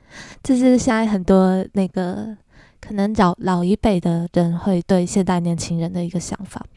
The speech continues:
像是最近也是，我觉得不知道是不是媒体啊，还是怎么样，真的好像有一种刻意在建立这两个世代的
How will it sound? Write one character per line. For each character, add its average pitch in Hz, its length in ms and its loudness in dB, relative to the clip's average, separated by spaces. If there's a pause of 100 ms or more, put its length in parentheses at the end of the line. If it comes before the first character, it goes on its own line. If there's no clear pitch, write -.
(680)
像 247 160 -2
是 240 120 0
最 220 200 6
近 202 380 0
也 180 180 0
是， 202 560 0 (520)
我 202 120 2
觉 185 220 4
得 175 440 0 (200)
不 254 100 0
知 226 160 -2
道 196 220 0
是 202 140 -6
不 190 40 0
是 190 200 -4
媒 170 160 -2
体 - 260 -8
啊， - 100 -6
还 185 160 -4
是 185 80 -4
怎 180 160 -4
么 170 80 -8
样， 170 300 -4
真 202 160 0
的 185 140 2
好 175 140 -6
像 180 100 0
有 185 120 4
一 190 40 6
种 180 180 0
刻 196 220 0
意 185 120 2
在 175 240 2 (220)
建 202 220 6
立 196 120 4
这 185 260 4
两 175 200 -2
个 175 140 -2
世 185 240 0
代 180 200 2
的 170 160 0